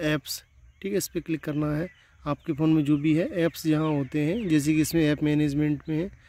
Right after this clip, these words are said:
अब यहाँ पे आपको देखो सर्च करना है फाइल, तो चलिए यहाँ पे मैं सर्च कर देते हैं फाइल,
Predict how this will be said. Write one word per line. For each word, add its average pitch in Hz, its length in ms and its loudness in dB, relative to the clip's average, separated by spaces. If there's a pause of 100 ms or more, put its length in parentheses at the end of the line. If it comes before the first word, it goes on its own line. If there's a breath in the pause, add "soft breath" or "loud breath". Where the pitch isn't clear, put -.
(540 soft breath)
अब 160 160 2
यहाँ 147 220 4
पे 175 180 -2
आपको 165 280 -2
देखो 160 200 0
सर्च 147 340 -6
करना 147 340 -2
है 175 120 0 (180)
फाइल, 123 340 0 (200)
तो 135 60 -8
चलिए 143 160 0
यहाँ 147 120 0
पे 147 120 -4
मैं 156 100 0
सर्च 143 220 -4
कर 156 180 -4
देते 147 240 -2
हैं 170 100 2
फाइल, 160 360 -2